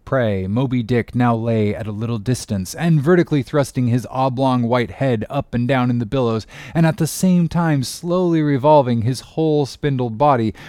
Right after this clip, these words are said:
so that when his vast wrinkled forehead rose some twenty or more feet out of the water, and now rising swells with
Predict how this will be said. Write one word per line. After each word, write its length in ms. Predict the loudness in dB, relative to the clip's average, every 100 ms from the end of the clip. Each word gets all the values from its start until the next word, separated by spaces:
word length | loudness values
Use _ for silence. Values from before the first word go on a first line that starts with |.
| -10
so 120 | -2
that 280 | 4 4 2
when 240 | 0 2 4
his 220 | 2 0
vast 520 | 0 2 2 0 -4
wrinkled 340 | -4 -2 -2
forehead 460 | -2 0 2 2 0
rose 500 | 2 4 4 2 0
some 380 | -4 -2 -2 -4
twenty 460 | -2 -2 0 -2
or 100 | -2
more 220 | -2 -2 -2
feet 360 | -2 -2 -2 -2
out 120 | -4
of 120 | -4
the 100 | -4
water, 400 | 2 4 4 2 -2 -10
and 220 | -2 2 4
now 280 | 6 4
rising 520 | 4 2 2 2 0 -2
swells 560 | -4 2 4 4 2
with 160 | -6